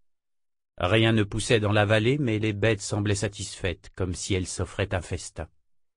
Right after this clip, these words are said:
Les illusions parvenaient même à abuser les animaux. Le sourcier se demanda quelle sorte de choses il allait bientôt voir. Verna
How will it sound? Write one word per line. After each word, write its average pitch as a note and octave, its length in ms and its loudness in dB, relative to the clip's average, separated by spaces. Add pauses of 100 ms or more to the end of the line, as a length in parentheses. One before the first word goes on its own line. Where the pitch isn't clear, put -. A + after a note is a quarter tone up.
(760)
Les C3 240 0
illusions B2+ 480 4
parvenaient A2 400 2
même G#2+ 240 4
à G2+ 140 4
abuser G2+ 380 2
les F#2 200 -2
animaux. F2 420 -2 (600)
Le F2 140 0
sourcier F#2+ 400 -4
se - 120 -8
demanda F2+ 420 0
quelle E2+ 200 -4
sorte - 320 -4
de F2+ 120 -2
choses F2+ 360 -2
il F#2 160 -2
allait F#2+ 180 0
bientôt G2 320 -2
voir. E2+ 460 -8 (1600)
Verna C3 600 4